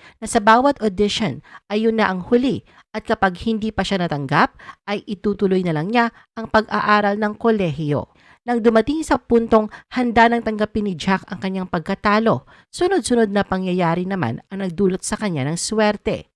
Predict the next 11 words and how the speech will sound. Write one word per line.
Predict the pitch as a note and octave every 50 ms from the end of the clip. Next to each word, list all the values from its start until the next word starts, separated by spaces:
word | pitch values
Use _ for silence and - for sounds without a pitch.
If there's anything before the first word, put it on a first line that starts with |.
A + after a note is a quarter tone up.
| _ _ - - _ _ _ A#3+
Una | A#3+ B3 A#3+ A3+ G3+
ay | A3
nang | G#3+ G#3+ G3+ G3+ G3
matawag | G3 - A3 G3 G3+ G#3 G#3 G#3 G3 F#3
siya | - - B3 G3 E3 - - - -
para | - A3 A3 - F3+
sa | - A#3 -
audition | - F#3 D#3+ G3+ G#3 G3 - G#3+
ng | G3 F#3 F3 - -
period | A3+ A3+ A3 G#3+ G#3+ G#3+
film | - - - - A3+ F#3 C#3 E3